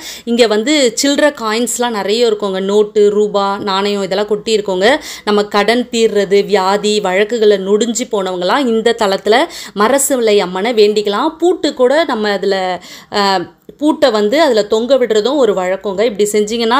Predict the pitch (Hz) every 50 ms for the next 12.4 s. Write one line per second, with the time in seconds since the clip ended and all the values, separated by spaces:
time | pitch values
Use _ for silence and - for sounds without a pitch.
0 | 269 - 247 247 262 269 269 269 277 277 285 277 - 240 220 208 208 - 254 233
1 | 220 208 208 262 349 415 415 - - - - _ _ 285 285 311 285 247 269 247
2 | 233 247 254 254 254 233 240 - 208 185 185 185 180 175 175 185 214 269 359 392
3 | - - - - - - - - - 240 240 226 233 262 277 294 330 330 294 302
4 | 311 320 339 311 277 240 254 254 269 311 262 226 220 233 254 294 311 302 302 -
5 | 254 240 240 254 226 208 214 220 214 247 247 226 208 190 202 202 208 208 180 185
6 | 185 185 202 226 269 311 285 208 190 220 254 254 226 202 196 202 226 285 294 -
7 | 285 - 247 226 214 202 202 196 196 208 214 226 214 220 214 - 202 202 - -
8 | 254 247 240 220 202 185 185 - 247 285 330 320 - - - - - 190 226 220
9 | 220 - - 330 294 214 - 262 247 240 247 247 233 240 - 214 208 170 208 214
10 | 220 220 196 156 175 202 220 214 - 202 196 233 302 370 370 320 262 240 220 214
11 | - - 214 208 - 226 214 208 214 208 - 196 190 180 185 185 180 180 175 175
12 | 175 180 185 202 247 294 302